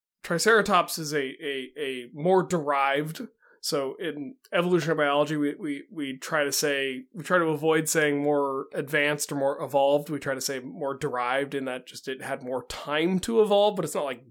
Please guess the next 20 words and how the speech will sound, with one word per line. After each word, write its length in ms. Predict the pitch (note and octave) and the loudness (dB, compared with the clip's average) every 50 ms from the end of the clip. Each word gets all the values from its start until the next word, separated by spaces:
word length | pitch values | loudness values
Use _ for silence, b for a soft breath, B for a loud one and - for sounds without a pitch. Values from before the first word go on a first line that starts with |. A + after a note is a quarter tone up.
| G#2+ _ _ _ | -20 _ _ _
better. 420 | - E3 E3 D#3 C#3 B2 A2+ A#2 A#2+ | 2 2 2 2 2 -2 -6 -6 -8
It 160 | B2+ B2+ - | -8 -10 -10
just 220 | - C3 B2 - _ _ _ _ _ _ _ - - - | -10 -10 -10 -10 _ _ _ _ _ _ _ -20 -20 -12
had 240 | D3+ B2+ B2 A#2+ - | -8 -8 -8 -8 -8
more 140 | A2 A#2 A#2 | -12 -12 -12
time. 540 | - - - - C#3 B2 G#2+ - - F3+ - B B B B B B B B B B | -14 -20 -16 -12 -12 -12 -12 -12 -16 -20 -20 B B B B B B B B B B
So, 400 | - - E3+ D#3 D3 C3 - B B B B B B B B _ | -2 0 2 2 2 0 -2 B B B B B B B B _
um, 500 | - D#3+ D3+ C#3+ C3+ C3 B2 A#2 A2+ - _ _ _ _ | 0 2 2 2 2 0 -4 -6 -8 -14 _ _ _ _
Stegosaurus 460 | - - G#3 G#3 G#3 F#3+ G#3 G3+ F#3+ | 0 2 2 4 4 6 6 6 6
is 100 | F#3+ - | 4 2
a 20 | G3 | 2
more 260 | F3+ E3 D3+ B2 - _ | 2 2 2 0 -6 _
basal 680 | - D#3+ D#3 E3 E3+ D3 F3 F3 F3 F3 F#3+ G3+ G3 _ _ _ _ _ _ _ _ _ _ _ _ _ _ _ _ _ _ _ _ | 0 2 2 2 2 2 4 4 4 4 4 2 -2 _ _ _ _ _ _ _ _ _ _ _ _ _ _ _ _ _ _ _ _
animal. 500 | F#3 F#3+ F#3+ F#3+ F#3+ F#3 F#3+ G3 G#3 - b b b b b _ _ - | 2 2 4 4 6 6 4 4 2 -2 b b b b b _ _ 0
Uh, 420 | E3+ D3 C#3+ C#3 C3+ C3 B2+ C3 C3 | 2 4 4 4 4 0 -2 -4 -6
Triceratops 500 | - - E3 D3+ E3 E3+ D3+ D#3 D3+ C#3+ - | -4 -4 -4 -2 -2 -2 0 0 -2 -2 -2
is 60 | - | -6
a 40 | D3 | -4
more 140 | C#3 C3+ C3+ | -4 -4 -4
derived 680 | - C#3 B2 C3+ C3+ C#3+ D3+ D3+ E3 E3+ E3+ E3+ E3 | -6 -8 -6 -4 -2 0 0 2 2 0 0 -2 -6